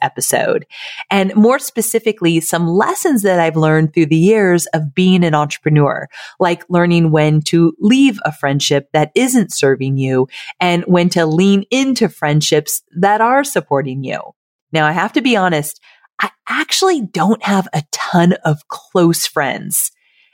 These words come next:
And I think that is really by design, and I am totally okay with it because I have some really high quality friends,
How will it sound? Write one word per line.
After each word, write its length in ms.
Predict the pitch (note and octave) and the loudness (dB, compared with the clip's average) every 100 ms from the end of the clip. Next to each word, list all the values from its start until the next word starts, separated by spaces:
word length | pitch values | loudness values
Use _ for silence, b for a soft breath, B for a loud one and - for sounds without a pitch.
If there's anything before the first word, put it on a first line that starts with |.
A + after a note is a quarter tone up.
| b | b
And 220 | - A#3 A3+ | -2 -2 -2
I 100 | B3+ | -2
think 240 | C4+ D#4 B4 | 0 -2 0
that 280 | A#4 F#4 - _ | 2 2 -2 _
is 180 | G#3 F#3 | 0 2
really 260 | G#3 B3 | 0 2
by 220 | A#3 G3 F3+ | 0 2 2
design, 640 | G3 E3 E3 D#3 B2 C#3+ | 2 2 0 0 -4 -4
and 140 | F3 F#3 | 0 2
I 160 | G#3+ | 2
am 240 | A#3 F#3 F3 | 0 -2 -4
totally 520 | A3 G#3 A#3 B3 A3 | 0 2 2 0 2
okay 340 | G3 - E3+ | 0 0 2
with 180 | E3+ E3 | 4 2
it 180 | C3+ - | -2 0
because 380 | F3+ A3 F3 - B B _ | -2 0 -2 -4 B B _
I 180 | A3 B3+ | -4 0
have 180 | D4+ D4 | 0 0
some 420 | - A3+ A3+ A3 | -2 -2 -2 0
really 480 | B3 C#4 D4+ C4 G#3 | 4 4 4 4 2
high 540 | - - A3+ A3+ B3+ | 0 -4 -2 0 0
quality 560 | - - F#3 F#3 F3+ F3 | -2 -2 0 2 2 0
friends, 600 | - E3+ A#2+ - D3+ | 0 -4 -4 -6 -6